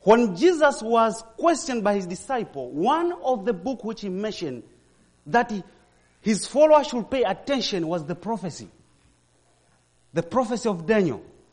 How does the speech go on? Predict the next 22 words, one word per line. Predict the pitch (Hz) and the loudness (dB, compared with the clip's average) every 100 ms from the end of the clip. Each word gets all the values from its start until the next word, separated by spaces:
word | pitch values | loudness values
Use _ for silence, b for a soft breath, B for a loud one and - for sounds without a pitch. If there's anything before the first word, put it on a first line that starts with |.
| _ _ _ _ _ _ _ b - | _ _ _ _ _ _ _ b 0
But | 156 226 302 | 4 4 4
also | 349 - 285 | 2 0 -4
John | 175 240 403 349 233 | 0 4 4 4 0
speak | - - 311 208 | -6 -8 -8 -4
that | 269 262 220 165 | -4 -4 -6 -6
blessed | 240 349 294 - - | 4 6 4 0 -6
are | - 226 | -2 -2
those | 180 254 165 120 - - _ _ | 2 2 2 -2 -12 -20 _ _
who | - 269 220 | -2 0 2
read | 220 127 - - _ _ | 0 -4 -10 -20 _ _
the | 160 | -8
prophecy | - 190 190 120 101 - b | -6 -8 -8 -10 -16 -20 b
of | 165 127 | -10 -8
this | 147 - | -8 -10
book. | 123 - - _ _ _ _ _ _ _ b b | -14 -16 -20 _ _ _ _ _ _ _ b b
So | - 285 | 2 4
the | 247 | 4
entire | 277 254 254 370 320 | 4 2 0 2 2
Bible | 180 294 370 262 156 165 - - - _ _ _ | 2 2 4 2 0 0 -2 -18 -20 _ _ _
is | 302 226 | 0 2
very | 220 285 311 226 | 2 2 2 2
vital | 175 330 349 - 214 185 | 0 2 2 0 -4 -4